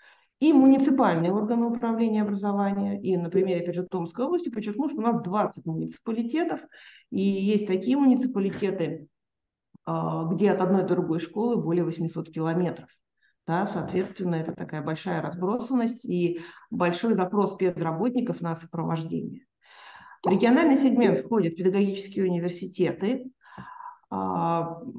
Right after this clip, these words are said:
организации среднего профессионального образования, которые готовят по сорок четвертой группе, институты развития образования или повышения квалификации. И далее, э, созданные в рамках нацпроекта образования, э, цен П П М,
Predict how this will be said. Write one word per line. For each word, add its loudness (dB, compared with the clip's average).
организации 2
среднего 0
профессионального -2
образования, -2
которые -4
готовят -4
по -8
сорок -6
четвертой -4
группе, -2
институты 2
развития 4
образования 2
или -2
повышения -4
квалификации. -4
И -2
далее, 4
э, 4
созданные 4
в 0
рамках 0
нацпроекта -2
образования, 0
э, -4
цен -4
П -6
П 0
М, -4